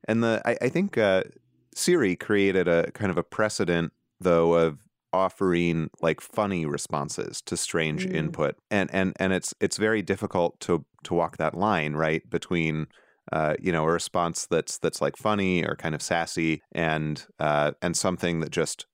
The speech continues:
Speaker 1: encourages your users to go off into the weeds and, and feed your bot all sorts of weird input.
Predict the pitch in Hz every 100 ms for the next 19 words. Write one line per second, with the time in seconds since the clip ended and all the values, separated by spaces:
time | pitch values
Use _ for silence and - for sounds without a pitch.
0 | _ - 85 98 87 78 85 78 80 78
1 | 80 78 78 - - 85 78 76 73 80
2 | 80 80 76 76 73 76 73 71 78 71
3 | - 78 73 73 _ - 90 82 82 78
4 | 73 73 69 67 73 76 76 85 78 73
5 | 69 69 71 -